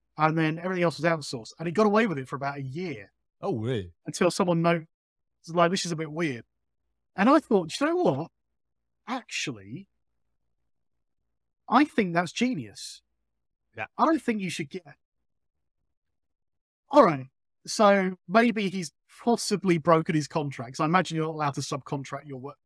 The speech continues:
Speaker 1: It's like me not doing my job and subcontracting it out to somebody and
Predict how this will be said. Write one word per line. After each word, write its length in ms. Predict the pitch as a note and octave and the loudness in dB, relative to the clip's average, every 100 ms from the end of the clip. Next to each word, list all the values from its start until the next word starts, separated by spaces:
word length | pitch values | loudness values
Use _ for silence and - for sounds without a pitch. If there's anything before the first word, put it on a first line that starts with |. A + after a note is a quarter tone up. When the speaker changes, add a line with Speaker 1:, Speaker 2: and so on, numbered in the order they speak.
| _ - | _ -16
Speaker 1:
It's 140 | D#3 | -2
like 160 | E3+ E3 | 0 0
me 360 | E3+ D#3+ D3 - _ - | -2 -2 -6 -12 _ -6
not 280 | F3 E3 | -4 -4
doing 200 | D3+ D3+ | -4 -6
my 220 | C#3+ D3 C3+ | -4 -2 -2
job 260 | D3 C3 | -4 -4
and 100 | B2+ | -4
subcontracting 720 | - C#3+ - C#3+ B2+ C3 B2+ | -4 -4 -4 -6 -4 -8 -8
it 100 | C3 | -10
out 160 | B2+ B2+ | -10 -12
to 60 | - | -10
somebody 460 | C3+ B2+ B2 A#2+ - _ _ _ _ _ - | -8 -8 -12 -14 -18 _ _ _ _ _ -4
and 520 | D3 C3+ C3+ C3 | 0 0 0 -2